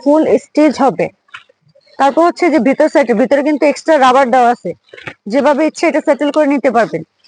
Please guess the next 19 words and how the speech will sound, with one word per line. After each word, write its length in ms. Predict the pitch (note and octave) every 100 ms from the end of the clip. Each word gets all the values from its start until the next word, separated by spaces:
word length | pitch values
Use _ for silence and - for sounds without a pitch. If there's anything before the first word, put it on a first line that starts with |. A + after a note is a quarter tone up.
| - - - - _ -
কমায় 260 | C#4+ D4+ D#4+
নিতে 160 | D#4 D#4+ D4
পারবেন, 220 | D4+ D#4 B3+
বাড়ায় 220 | C4+ C#4
নিতে 140 | C4+ B3+
পারবেন। 180 | A#3+ A#3
ভিতরে 220 | A#3 C#4 B3+
বাটন 220 | A#3+ B3+ C4+
দেওয়া 140 | C#4 C#4+
আছে, 180 | - D#4+ G4 _ _ _ B3+
রাবার 220 | C4 C4+ B3
দেওয়া 140 | A3
আছে, 140 | - F#3 -
যেভাবে 320 | B3+ C4+ D4+ D4
ইচ্ছে 180 | - - C#4+
এটা 160 | D#4 F#4+ - _ _ -
ঠিক 120 | D#4 -
করে 120 | D#4+ D4
নিতে 140 | C#4